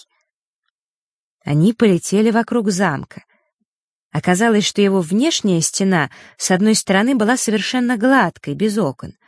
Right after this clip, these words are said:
Вскоре луноптахи поднялись чуть выше и сделали несколько кругов над главной башней.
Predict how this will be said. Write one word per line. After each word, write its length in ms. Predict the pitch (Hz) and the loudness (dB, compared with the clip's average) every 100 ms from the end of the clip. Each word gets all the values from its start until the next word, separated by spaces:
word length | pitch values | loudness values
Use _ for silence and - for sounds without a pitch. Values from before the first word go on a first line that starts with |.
| _ _ _ _ _ _ _ | _ _ _ _ _ _ _
Вскоре 520 | - - - 160 208 | -8 -6 -2 2 2
луноптахи 640 | 233 190 160 - 185 196 220 | 2 2 -2 -2 -2 -2 -4
поднялись 640 | - 196 208 190 156 143 | -2 -2 0 0 0 -2
чуть 280 | - 160 160 | -6 -6 -4
выше 440 | 151 147 - 226 - - _ _ - | -4 -4 -4 -4 -6 -20 _ _ -4
и 80 | 165 | -2
сделали 360 | 156 214 247 | 2 4 4
несколько 580 | 226 226 - 208 190 190 | 0 -2 -2 -2 -2 -4
кругов 580 | - 170 156 165 214 - | -4 -4 -2 -2 -2 0
над 180 | 214 175 | -2 2
главной 440 | 170 165 160 214 | 2 2 0 -4
башней. 600 | 185 156 - - - _ | -2 -4 -6 -10 -14 _